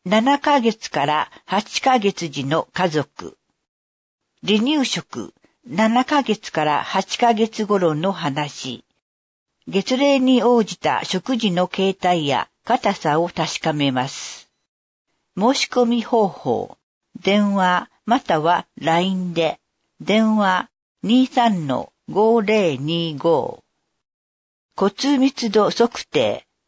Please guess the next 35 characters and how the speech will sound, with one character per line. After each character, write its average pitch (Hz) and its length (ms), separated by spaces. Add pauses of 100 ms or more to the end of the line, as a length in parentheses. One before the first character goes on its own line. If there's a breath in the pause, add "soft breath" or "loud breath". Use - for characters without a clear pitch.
(340)
二 233 380
日 220 320
あ 165 80
り 151 180
ま 135 160
す。 - 320 (920)
三 294 280
月 180 400
二 220 220
十 190 200
三 202 360
日 - 500 (200)
月 180 300
曜 220 300
日。 98 260 (800)
十 262 340
三 247 360
時 123 360
三 247 340
十 233 160 (160)
分 131 200
か 123 180
ら 147 240
十 160 360
五 160 200
時。 - 280 (640)
予 190 180
約 269 360
時 165 200
に 139 280
時 143 140
間 190 360
を 180 80
指 - 160
定。 127 440